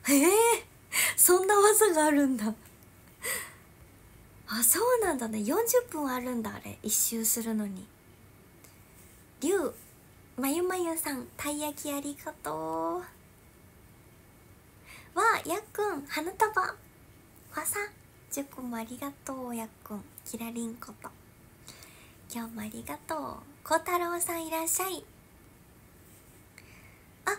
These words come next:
本当、大工さん、しずぴーさん、ななこさん、リハの返信したら、いいねくれてたって。本当？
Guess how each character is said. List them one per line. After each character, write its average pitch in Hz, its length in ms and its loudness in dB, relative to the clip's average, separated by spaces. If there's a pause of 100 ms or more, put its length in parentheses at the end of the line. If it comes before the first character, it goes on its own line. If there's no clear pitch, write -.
本 415 180 4
当、 440 200 0
大 339 220 2
工 - 100 -8
さ 254 200 0
ん、 220 140 -6
し 294 160 0
ず 349 140 0
ぴ 285 140 -8
ー 277 40 -4
さ 240 200 -2
ん、 226 40 -6
な 247 100 -6
な 269 140 -6
こ 247 200 -8
さ 226 160 -2
ん、 208 100 -2
リ 226 120 -4
ハ 254 160 -6
の 254 140 -6
返 262 260 -6
信 254 340 -2
し - 80 -2
た 233 160 -6
ら、 208 160 -10
い 294 120 -6
い 294 40 -6
ね 247 160 -6
く 226 160 -10
れ 220 120 -8
て 220 160 -12
た 220 140 -8
っ - 40 -8 (220)
て。 - 80 -20 (1300)
本 220 240 -6
当？ 214 80 -8